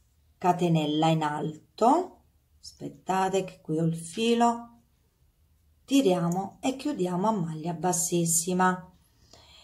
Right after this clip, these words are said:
Quindi ci ritroviamo in questo punto, così come abbiamo fatto questo, unendo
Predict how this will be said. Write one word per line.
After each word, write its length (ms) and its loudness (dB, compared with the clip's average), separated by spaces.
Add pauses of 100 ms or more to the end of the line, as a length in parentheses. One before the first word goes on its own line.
(160)
Quindi 360 4
ci 180 6
ritroviamo 1080 4 (800)
in 180 -2
questo 560 2
punto, 800 0
così 380 2
come 240 4
abbiamo 420 2
fatto 400 -2
questo, 840 -6 (840)
unendo 1040 6